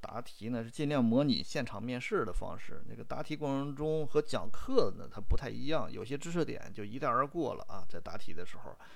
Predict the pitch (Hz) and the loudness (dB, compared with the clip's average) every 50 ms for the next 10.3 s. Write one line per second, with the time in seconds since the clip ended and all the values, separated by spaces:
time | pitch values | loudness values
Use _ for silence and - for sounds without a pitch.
0 | - - - - 104 107 107 107 104 101 104 107 101 98 101 98 98 - - 107 | -16 -14 -12 -10 -8 -8 -6 -6 -6 -6 -6 -6 -6 -6 -6 -6 -8 -8 -8 -6
1 | 110 107 104 - 120 107 101 - - 120 107 98 95 101 110 120 135 123 120 120 | -6 -6 -6 -6 -8 -8 -10 -10 -12 -14 -12 -10 -10 -10 -8 -8 -6 -4 -2 0
2 | 117 117 - 139 123 - - - - - - - - - - - - 165 156 127 | 2 2 4 4 2 2 0 -2 0 2 2 2 2 0 -2 -2 -2 -2 -2 -2
3 | 113 110 131 135 - 160 - - 170 147 139 139 135 - - - - - 135 151 | -2 -2 -2 0 0 4 6 6 8 8 6 6 4 6 8 10 12 12 12 12
4 | 165 170 156 135 117 110 104 98 98 - 98 95 104 120 127 120 113 - - 131 | 12 12 10 10 10 8 6 4 2 0 -4 -4 -4 -2 0 0 0 0 -2 -2
5 | 120 110 110 104 82 78 104 131 139 120 98 - - - - - - - - - | -2 -2 -4 -6 -6 -4 0 2 4 4 4 4 2 0 -2 -2 -2 0 0 0
6 | 117 123 135 131 135 156 120 90 - - 139 143 127 110 - - - 110 - - | 0 0 0 0 -2 -2 -2 -4 -4 -6 -6 -6 -6 -6 -6 -6 -4 -2 -2 -2
7 | 135 143 131 101 101 101 - - - - - - - - 117 120 123 117 113 - | -2 -2 -4 -2 -2 0 0 0 0 -2 -4 -6 -8 -8 -8 -8 -6 -6 -6 -8
8 | - - 71 - - - - - - - - - - - - - - - - - | -8 -12 -14 -14 -16 -14 -10 -8 -8 -8 -8 -8 -12 -16 -18 -16 -16 -16 -16 -18
9 | - - - - - - - - - - - - - - - 131 123 117 113 110 | -18 -18 -18 -18 -16 -16 -16 -16 -18 -18 -16 -16 -6 0 4 6 6 6 6 4
10 | 104 98 92 90 90 | 2 0 -4 -6 -8